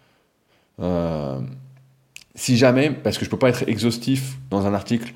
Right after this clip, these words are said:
sur le sujet, il y a beaucoup, beaucoup, beaucoup de choses où je pourrais développer.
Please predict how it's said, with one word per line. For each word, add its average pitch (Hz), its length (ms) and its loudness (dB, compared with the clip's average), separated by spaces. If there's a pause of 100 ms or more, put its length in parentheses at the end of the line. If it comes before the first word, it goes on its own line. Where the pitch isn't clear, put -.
(380)
sur - 140 -2
le 101 60 0
sujet, 104 180 2
il 113 60 2
y - 20 2
a 95 60 0
beaucoup, 127 480 2
beaucoup, 113 400 2
beaucoup 110 260 0
de 104 60 -4
choses 117 320 -2
où 90 220 -4
je - 80 -10
pourrais 101 200 0
développer. 98 400 2